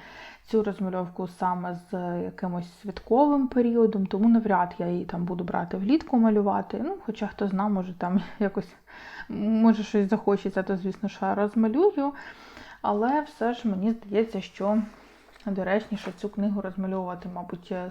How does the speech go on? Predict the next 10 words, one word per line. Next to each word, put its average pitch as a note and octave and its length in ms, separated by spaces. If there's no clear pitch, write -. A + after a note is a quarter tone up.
саме F#3 300
на F3+ 320
свята, D4 520
всі - 260
ілюстрації G3 680
робити F#3 300
в E3+ 40
таких F#3 260
святкових G3 960
кольорах. B3+ 580